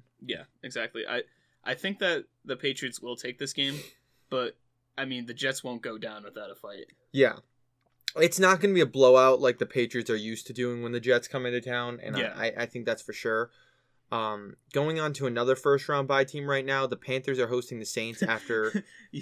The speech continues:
Speaker 1: Yeah, you said that. Oh, yeah, you're right. You're right.
Speaker 2: first
Speaker 1: Yeah.
Speaker 2: round bye. First
Speaker 1: Yeah.
Speaker 2: round bye, Michael.
Speaker 1: I'm, I'm not thinking today.
Speaker 2: Michael, Michael's out of it, folks. He's, he's over here, uh,
Speaker 1: I'm still in, like, La La Land, like, the holiday spirit. I
Speaker 2: Yeah,
Speaker 1: don't
Speaker 2: Mike-,
Speaker 1: know.
Speaker 2: Michael's still thinking about all those mistletoes and Christmas cookies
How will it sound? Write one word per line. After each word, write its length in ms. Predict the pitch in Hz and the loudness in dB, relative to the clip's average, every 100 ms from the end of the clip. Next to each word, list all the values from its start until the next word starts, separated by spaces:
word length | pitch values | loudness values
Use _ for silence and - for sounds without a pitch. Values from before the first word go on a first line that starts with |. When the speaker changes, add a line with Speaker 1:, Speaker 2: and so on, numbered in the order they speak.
| - | -6
Speaker 1:
Yeah, 100 | 147 | -2
you 140 | 131 | -2
said 220 | 131 147 127 | -4 -6 -6
that. 120 | 127 | -6
Oh, 300 | 135 135 127 113 | -2 -2 -4 -8
yeah, 200 | 131 120 | -6 -4
you're 240 | 117 120 113 | -4 -8 -10
right. 160 | 107 - | -14 -16
You're 140 | - | -14
right. 60 | - | 8
Speaker 2:
first 220 | 202 196 | 8 8
Speaker 1:
Yeah. 60 | 190 | 4
Speaker 2:
round 120 | 160 | 4
bye. 220 | 135 101 | 4 4
First 260 | - 160 - | 2 2 4
Speaker 1:
Yeah. 60 | |
Speaker 2:
round 140 | 151 127 | 2 4
bye, 120 | 117 | 2
Michael. 360 | 104 104 104 98 | 0 -6 -4 -2
Speaker 1:
I'm, 160 | 147 190 | -2 -2
I'm 120 | - | -4
not 180 | 220 233 | -4 -4
thinking 320 | - 320 123 | -6 -8 -10
today. 200 | 123 113 110 | -10 -6 4
Speaker 2:
Michael, 400 | 165 202 233 185 | 6 8 6 4
Michael's 360 | 240 302 311 | 2 2 4
out 200 | 208 196 | 6 6
of 80 | 127 | 4
it, 80 | 127 | 2
folks. 320 | 127 120 - | 4 4 2
He's, 260 | 196 208 - | -4 -4 -4
he's 280 | - 202 | -4 2
over 260 | 233 226 190 | 4 4 2
here, 340 | 160 175 160 | 2 4 6
uh, 300 | 135 120 113 | 8 6 4
Speaker 1:
I'm 160 | 113 139 | 0 -4
still 220 | 143 185 | -2 0
in, 120 | 143 | 0
like, 360 | 131 123 117 - _ | -4 -6 -6 -12 _
La 300 | 175 127 127 | -12 -6 -4
La 180 | 135 127 | -2 -4
Land, 480 | 127 131 127 131 123 | -4 -6 -6 -8 -8
like, 320 | 120 117 113 | -8 -8 -10
the 80 | 135 | -10
holiday 460 | 135 131 131 127 123 | -6 -4 -4 -4 -6
spirit. 680 | - - 120 120 120 120 | -8 -10 -12 -10 -10 -6
I 20 | 139 | 4
Speaker 2:
Yeah, 260 | 151 123 113 | 6 8 6
Speaker 1:
don't 80 | 143 | 6
Speaker 2:
Mike-, 180 | 175 | 6
Speaker 1:
know. 60 | 180 | 6
Speaker 2:
Michael's 360 | 160 202 247 240 | 8 8 6 4
still 200 | 226 202 | 8 8
thinking 320 | 196 180 180 | 6 4 4
about 240 | 160 151 | 6 8
all 100 | 151 | 8
those 220 | 151 143 | 6 4
mistletoes 760 | 131 139 156 143 151 143 143 139 | 2 -2 2 0 4 4 4 2
and 140 | 135 | -4
Christmas 400 | - 156 139 139 | -2 -2 -2 -6
cookies 760 | - 147 135 135 131 127 127 - | -2 0 0 -2 -6 -6 -6 -8